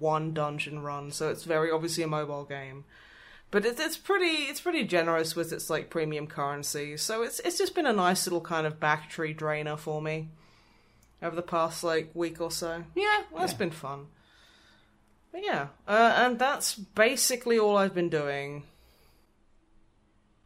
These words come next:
Speaker 1: And all Wib's been doing, apparently. <laughs> But yeah, Drummer Matt, what have you been up to?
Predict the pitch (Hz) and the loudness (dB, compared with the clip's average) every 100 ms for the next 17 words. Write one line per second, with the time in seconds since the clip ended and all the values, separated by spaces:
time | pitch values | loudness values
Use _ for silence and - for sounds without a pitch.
0 | _ - 160 156 156 156 - 170 160 151 | _ -4 0 0 0 -4 -4 0 0 0
1 | 147 - 160 160 175 175 - 165 160 156 | -4 -10 -8 2 2 2 -2 -4 0 2
2 | 151 151 151 170 165 185 165 285 - 339 | 2 0 -2 0 4 4 6 8 10 10
3 | - - - - - - - _ - - | 8 -14 -20 -20 -18 -18 -18 _ -16 -2
4 | 320 202 370 370 190 151 - - 240 208 | 6 6 6 4 4 2 0 -2 -2 -2
5 | 156 147 - 147 | -2 -4 -6 -8